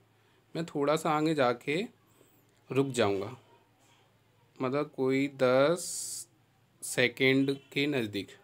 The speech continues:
अब मेरा वॉल्यूम जो है हंड्रेड परसेंट शो हो रहा है कि नहीं, तो मैं इसे नीचे कर दूँगा। ये समझ में आ रहा है, ये बहुत ज़्यादा आवाज़ बढ़ा भी सकते हैं,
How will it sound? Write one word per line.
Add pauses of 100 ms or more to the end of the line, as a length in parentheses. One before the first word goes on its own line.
(640)
अब
मेरा
वॉल्यूम (240)
जो
है (140)
हंड्रेड
परसेंट
शो
हो
रहा
है
कि
नहीं, (680)
तो
मैं
इसे
नीचे
कर
दूँगा। (580)
ये
समझ
में
आ
रहा
है, (160)
ये
बहुत
ज़्यादा
आवाज़
बढ़ा
भी
सकते
हैं,